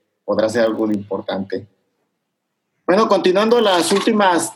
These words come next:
tres peleas, que son las ma-, las, la, la, ahora sí que las estelares, vamos con Jor-, Jorge González y Marco Rodríguez.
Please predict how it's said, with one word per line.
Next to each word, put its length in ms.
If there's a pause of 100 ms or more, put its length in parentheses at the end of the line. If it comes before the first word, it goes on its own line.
(140)
tres 260
peleas, 420
que 120
son 200
las 120
ma-, 160
las, 540
la, 600
la, 120
ahora 140
sí 120
que 60
las 160
estelares, 840
vamos 320
con 140
Jor-, 400
Jorge 280
González 640
y 120
Marco 280
Rodríguez. 640